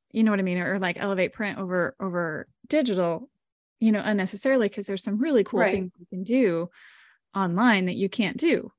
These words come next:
Speaker 1: in, in print. And, and I'm sure you guys, you know, you've been involved in some of those projects and, um, maybe something comes to mind, you know, of, of a story you've been able to tell there that you couldn't tell in print quite the same way.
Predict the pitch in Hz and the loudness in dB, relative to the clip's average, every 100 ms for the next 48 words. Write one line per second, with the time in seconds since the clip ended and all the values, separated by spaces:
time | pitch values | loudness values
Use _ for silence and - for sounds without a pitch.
0 | _ _ 185 180 170 - 180 175 - 139 | _ _ -8 -6 -8 -8 -8 -8 -8 -8
1 | 139 - 175 175 - 185 185 185 240 196 | -10 -8 -6 -6 -6 -6 -4 -2 0 0
2 | 185 165 170 - 208 175 180 175 185 170 | 0 -2 -2 -6 -4 -2 -2 -2 -4 -4
3 | 165 170 170 175 180 170 170 - 180 175 | -4 -6 -8 -6 -4 -4 -4 -8 -6 -6
4 | 165 - 175 170 - - - - _ _ | -6 -8 -8 -8 -12 -20 -20 -20 _ _
5 | _ - 165 160 180 - 196 190 190 185 | _ -10 -8 -8 -6 -4 -2 0 -2 -4
6 | 175 180 - 165 165 156 175 - 196 165 | -4 -4 -4 -4 -4 -4 -6 -4 -2 -2
7 | 165 165 - 185 165 - 180 170 170 175 | -4 -8 -12 -10 -8 -4 -2 -2 -2 -4
8 | 165 156 160 - 165 156 165 165 165 - | -6 -8 -8 -4 -4 -2 -4 -6 -6 -8
9 | - - - 160 156 170 _ _ _ _ | -8 -8 -6 -6 -6 -8 _ _ _ _
10 | 185 170 180 135 160 156 - 156 160 - | -8 -6 -6 -6 -8 -8 -8 -8 -8 -8
11 | - - | -10 -12